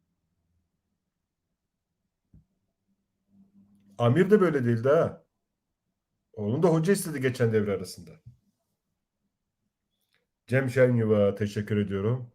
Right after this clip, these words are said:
arkadaşlar. Yayını beğeniyor muyuz? Bakın görüyorsunuz değil mi? Dijitalde Fener Galatasaray kapışmasını, kavgasını, oradaki olay sadece herhangi bir haber üzerinden tartışma değil arkadaşlar. Göreceksiniz. Yarış başlasın.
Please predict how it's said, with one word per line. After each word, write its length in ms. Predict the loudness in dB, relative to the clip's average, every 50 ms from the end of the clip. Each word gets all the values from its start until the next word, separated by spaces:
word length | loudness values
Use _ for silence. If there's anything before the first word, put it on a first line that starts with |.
| _ -6
arkadaşlar. 760 | -6 -4 -4 -6 -8 -8 -8 -10 -8 -6 -6 -6 -6 -6 -10 -16 -18 -18 _ _ _ _ _ _ _ _ _ _ _ _ _ _ _ _ _ _ _ _ 0
Yayını 320 | 4 4 4 4 4 2
beğeniyor 340 | 4 4 4 4 2 0 -2
muyuz? 420 | -2 -2 -4 -6 -8 -12 -18 _ _ _ _ _ _ _ _ _ _ _ _ _ _ 2
Bakın 400 | 2 2 2 0 -4 -6 -4 -2
görüyorsunuz 480 | 0 0 0 -2 -4 -6 -8 -8 -6
değil 160 | -6 -6 -6
mi? 60 | -6 -6
Dijitalde 720 | -6 -6 -6 -2 0 2 2 2 2 2 2 2 0 0
Fener 340 | -2 -2 0 2 2 2 0
Galatasaray 720 | 2 2 2 4 4 2 0 -2 -2 0 0 0 -2 -6 -10 _
kapışmasını, 760 | -10 -10 -10 -10 -10 -6 -4 -4 -4 -4 -2 -2 0 0 -2 0
kavgasını, 560 | 0 2 2 2 2 -2 -2 -2 -2 0 2
oradaki 520 | 2 2 2 0 -2 -6 -8 -8 -6 -4
olay 360 | -2 0 2 2 2 2 0 -4
sadece 400 | -4 -2 0 0 0 -2 -2 -2
herhangi 420 | -2 0 0 0 -2 -2 -4 -6 -6
bir 200 | -6 -6 -6 -10 _ _ _ _ _
haber 300 | 0 0 2 2 2 0
üzerinden 480 | 0 -2 0 0 2 2 2 0 0
tartışma 440 | -2 -4 -6 -6 -6 -6 -4 -2 -2
değil 200 | 0 0 -2 -2
arkadaşlar. 540 | -4 -6 -8 -8 -10 -10 -10 -14 _ _ _ _ -18 -18 -18 -20 _ _ _ _ _ _ _ _ _ _ _ _ _ _ _ _ _ _ _ _ _ _ _ _ _
Göreceksiniz. 600 | 4 6 6 6 4 2 -2 -2 -4 -8 -4 2 6
Yarış 360 | 6 6 6 4 -2 -2 0
başlasın. 640 | 0 0 0 -2 -4 -6 -4 -6 -8 -10 -10 -12